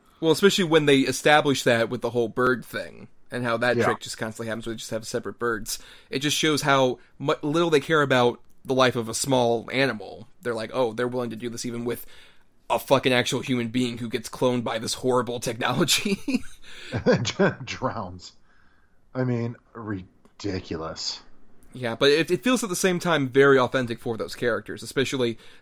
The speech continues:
Speaker 1: the, the bit that really sells Jackman's performance for me is when Scarlett Johansson's talking about, like, "But what about your wife? Don't you care about that?" "I don't care about my wife. I care about his secret." And then
Speaker 2: Yeah.
Speaker 1: how he just snaps like that, and then there's just enough of a moment for him to realize that how shitty he is, and he's just like,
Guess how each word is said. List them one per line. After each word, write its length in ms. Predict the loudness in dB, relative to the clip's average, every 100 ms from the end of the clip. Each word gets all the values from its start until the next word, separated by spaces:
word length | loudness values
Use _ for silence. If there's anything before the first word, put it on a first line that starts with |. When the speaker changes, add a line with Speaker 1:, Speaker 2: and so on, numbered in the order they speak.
| -2
Speaker 1:
the, 340 | 4 6 6 0 -2
the 100 | 0
bit 220 | 4 4 4
that 80 |
really 220 | 4 2 4
sells 520 | 2 2 0 -6 -8 -6
Jackman's 360 | -2 -2 -2
performance 400 | -10 -6 -4 -4
for 140 | -8 -8
me 260 | -8 -10 -14 -20 -20 -14
is 120 | -6
when 80 | -2
Scarlett 260 | 4 4
Johansson's 380 | 4 -2 -4 -4
talking 240 | -2 -2 -4
about, 100 | -6
like, 180 | -8 -2
"But 160 | -2 -2 -6
what 160 | -2 0
about 260 | 0 0
your 100 | -2
wife? 300 | -4 -2 -2
Don't 200 | -6 -8
you 40 | -6
care 100 | -4
about 140 | -2
that?" 120 | -4 2
"I 80 | 2
don't 100 | 2
care 120 | 0
about 140 | 0 -2
my 80 | -4
wife. 160 | -6
I 40 | -2
care 140 | -2
about 140 | -2
his 120 | -4 -4
secret." 320 | -4 -6 -16 -20 _ _ _ _ _ _ _ _ _ _ 0
And 160 | 4
then 200 | 6 4 0 -4 -4 -6 -10 -8
Speaker 2:
Yeah. 80 | -4
Speaker 1:
how 200 | 2 2
he 80 | 0
just 180 | -2 0
snaps 320 | 2 2 4
like 140 | 2 4
that, 320 | 4 4 -2 -18 -12 -2
and 180 | 0 2
then 340 | 0 -4 -6
there's 200 | -4 -4
just 300 | -2 -2 -2
enough 240 | -2 -2 0
of 100 | -2
a 80 | 0
moment 280 | 0 -2
for 100 | -4
him 160 | -6 -4
to 100 | -6
realize 460 | -4 -2 0 0 -2
that 100 | -2
how 140 | -2
shitty 200 | -2 -4
he 180 | -2 -2
is, 100 | -2
and 60 | -4
he's 60 | -8
just 140 | -10
like, 120 | -14